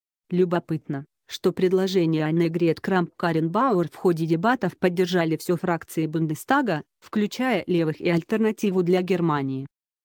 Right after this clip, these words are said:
Получается, в немецком политикуме вызрел консенсус по роли Берлина в решении мировых дел. Одна проблема.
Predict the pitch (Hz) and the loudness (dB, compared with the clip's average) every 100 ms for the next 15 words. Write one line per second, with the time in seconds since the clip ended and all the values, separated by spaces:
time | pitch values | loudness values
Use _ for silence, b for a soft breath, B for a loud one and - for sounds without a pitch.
0 | _ _ _ 190 180 185 - 160 151 - | _ _ _ 0 0 0 -4 -4 -4 -8
1 | 151 147 - _ 190 208 202 185 - 180 | -12 -12 -16 _ -2 2 2 0 0 -2
2 | 185 185 190 160 170 202 196 190 170 170 | 0 0 0 0 0 0 2 0 0 0
3 | 165 170 175 - 160 147 185 - 165 175 | 0 -2 -2 0 -2 0 -2 -2 -2 2
4 | 247 170 180 175 180 160 165 170 165 - | 2 2 2 2 2 2 2 0 -2 0
5 | 156 160 165 175 180 180 175 165 156 135 | 0 2 2 2 2 -2 -4 -4 -4 -4
6 | - _ _ _ _ _ _ 185 180 175 | -10 _ _ _ _ _ _ 0 2 2
7 | 185 196 202 180 143 135 | 0 0 2 2 2 -2